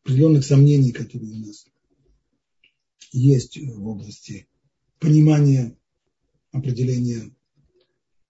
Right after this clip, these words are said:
устойчивого узла в Талмуде. И поскольку это устражение, то в данном случае, как, когда никто специально не завязывает двойной узел, а он получился совершенно случайно,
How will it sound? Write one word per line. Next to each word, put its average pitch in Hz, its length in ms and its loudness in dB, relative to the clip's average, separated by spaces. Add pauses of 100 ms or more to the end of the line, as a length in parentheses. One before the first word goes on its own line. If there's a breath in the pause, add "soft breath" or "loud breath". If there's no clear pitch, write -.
(140)
устойчивого 135 520 -2
узла 117 220 -10
в - 60 -20
Талмуде. 110 440 -12 (640)
И 143 60 -10
поскольку 160 440 -4
это 151 180 -4
устражение, 165 720 -4 (420)
то 139 120 -8
в 123 60 -6
данном 208 300 0
случае, 135 400 -6
как, 117 220 -10
когда 120 320 -6
никто 135 580 -2 (540)
специально 143 560 -2
не 131 160 -2
завязывает 139 680 -4
двойной 104 480 -16
узел, - 260 -20 (200)
а 151 160 0
он 175 300 0
получился 143 680 -6
совершенно 127 460 -12
случайно, 156 680 -10